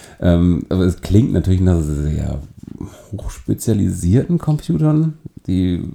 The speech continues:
für irgendwelche Art von Forschung benutzt werden. Wäre jetzt mein erst-, meine erste Idee, ich hab keine Ahnung, worauf du hinaus willst damit. Vor-, ähm, ehrlich, ich kann mir auch nicht vorstellen, dass Quantencomputer irgendwas ist,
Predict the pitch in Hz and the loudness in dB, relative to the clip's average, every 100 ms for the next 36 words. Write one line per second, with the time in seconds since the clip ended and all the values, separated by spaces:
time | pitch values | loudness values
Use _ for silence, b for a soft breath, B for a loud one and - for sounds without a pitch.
0 | - - 107 - - 98 104 90 - 90 | -14 -16 -12 -6 -2 0 0 0 -2 -4
1 | - 90 - 85 120 - 147 135 135 131 | -4 -6 -4 -2 0 2 2 6 4 2
2 | - 139 131 143 147 - b b b b | -4 -4 -2 0 -2 -6 b b b b
3 | b b b b b b b - 101 113 | b b b b b b b 2 4 4
4 | 101 85 131 - - 98 87 127 95 85 | 4 2 0 -2 -2 0 0 -2 0 0
5 | 104 B B B - - - 73 87 98 | -2 B B B -20 -18 -16 -6 0 2
6 | 82 92 85 90 92 80 95 190 190 76 | 2 2 2 0 2 4 4 0 0 -2
7 | - 62 80 - - 76 82 87 90 87 | -2 -4 -4 -6 -4 0 2 2 2 2
8 | 87 90 - - - - 104 98 - 117 | 2 0 -6 -14 -20 -8 -4 -4 2 4
9 | 123 92 98 - - 127 127 107 - - | 6 6 4 2 2 2 2 0 0 -6
10 | - 120 - - 135 127 143 127 123 - | 2 2 2 0 0 0 0 0 0 2
11 | 127 127 120 - 120 - | 2 2 -2 -6 -8 -10